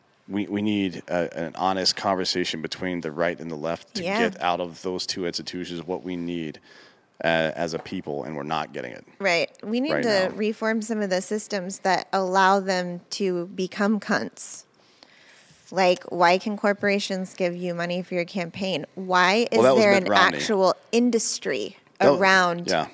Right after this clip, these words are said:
Speaker 2: political campaigning?
Speaker 1: Yeah, lo-,
Speaker 2: Why?
Speaker 1: I don't think lobbying should exist. I don't
Speaker 2: No.
Speaker 1: think pacs should exist. I don't
Speaker 2: Nope.
Speaker 1: think, uh, private money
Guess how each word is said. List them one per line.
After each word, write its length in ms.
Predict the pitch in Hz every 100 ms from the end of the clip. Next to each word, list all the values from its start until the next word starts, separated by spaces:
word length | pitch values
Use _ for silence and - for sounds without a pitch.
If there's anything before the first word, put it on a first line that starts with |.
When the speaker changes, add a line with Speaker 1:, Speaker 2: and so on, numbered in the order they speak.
| -
Speaker 2:
political 520 | 214 214 196 190 180
campaigning? 680 | - 175 175 202 196 98 101
Speaker 1:
Yeah, 120 | 98
lo-, 40 | 90
Speaker 2:
Why? 400 | - - 92 98
Speaker 1:
I 60 | 117
don't 120 | 127
think 180 | 135 101
lobbying 480 | 98 98 104 107 101
should 160 | 107
exist. 460 | 95 87 101 101 -
I 40 |
don't 80 | 98
Speaker 2:
No. 300 | 104 - 202
Speaker 1:
think 100 | 175
pacs 200 | 95 98
should 160 | - 98
exist. 480 | 87 90 92 95 101
I 40 |
don't 80 | 180
Speaker 2:
Nope. 100 | 214
Speaker 1:
think, 340 | - 92 85 -
uh, 300 | 85 82 87
private 400 | - 101 101 98
money 400 | 92 95 98 95